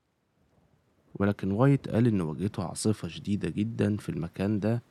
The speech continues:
في المرتين اللي حاول يروح فيهم للجزيرة، وده اللي خلاه يرجع في كل مرة. ولأن السفينة اللي كان بيبحر فيها ما كانتش ملكه، فما قدرش إنه يجرب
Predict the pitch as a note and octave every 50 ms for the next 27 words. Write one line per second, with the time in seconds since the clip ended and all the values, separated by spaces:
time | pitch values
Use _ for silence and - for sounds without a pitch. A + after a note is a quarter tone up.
0 | _ _ _ _ _ _ _ - - G#2 G2 F#2 E2+ F2 E2+ E2 E2+ - - -
1 | A2 A#2+ B2+ C3 A2+ F2 F2 - - - - G2+ G#2+ G#2+ F#2 F2 F2 G2+ G#2 -
2 | - - G2+ G#2 G#2+ G#2+ G2+ F#2 E2 E2 - - F2 E2+ D#2+ E2+ D#2 D2+ D#2+ D2
3 | - - - _ _ _ _ _ _ _ _ _ _ _ _ _ _ _ _ -
4 | - - - - F#2 G#2 A#2 B2 A2+ F#2 - - - - - F2 F#2+ G2+ G2 F2+
5 | F2 G2 G2+ F#2 E2 D#2+ D2 - - - - - - G#2 G2 F2 D#2+ D#2+ D2 -
6 | - - - - - _ _ _ _ _ _ _ _ _ _ _ _ _ _ _
7 | _ _ _ _ _ _ _ A2+ A2+ A2+ G#2+ A2 G#2+ - - G#2 - - C3+ C#3+
8 | C3+ A2+ F#2 D2 - - D#2 D#2+ E2+ G2 A2+ - - - F2 D2 - - - A#2
9 | A#2+ A#2 B2 B2 A#2+ A#2 - - D#2+ - - - D2+ F#2+ - - - - C2 F2
10 | G2 A#2 A2+ - - C3 B2 A#2+ - _ _ - F2 E2+ E2 - E2 G2+ A2 A2
11 | - - E2 D2 D2+ C#2+ D#2 - F2 F#2 - F2+ F2+